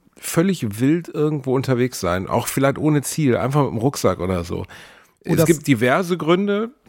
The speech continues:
Speaker 1: privater sowie beruflicher Natur, warum
Speaker 2: Ja.
Speaker 1: das schwierig bis unmöglich ist.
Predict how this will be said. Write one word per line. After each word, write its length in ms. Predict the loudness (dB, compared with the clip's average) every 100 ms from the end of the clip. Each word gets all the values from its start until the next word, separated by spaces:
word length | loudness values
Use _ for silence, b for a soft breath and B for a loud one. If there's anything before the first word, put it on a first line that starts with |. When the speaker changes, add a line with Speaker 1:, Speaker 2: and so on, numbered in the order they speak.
| _
Speaker 1:
privater 560 | -4 0 2 2 0 -2
sowie 300 | -2 -4 -4
beruflicher 560 | -2 -2 0 0 2
Natur, 560 | 0 -2 -2 0 0 0
warum 240 | 2 2 4
Speaker 2:
Ja. 40 |
Speaker 1:
das 320 | 2 -2 -6 -14 -6
schwierig 540 | -2 2 2 2 -2
bis 160 | -6 -4
unmöglich 540 | 0 2 0 -2 -2
ist. 260 | -2 -2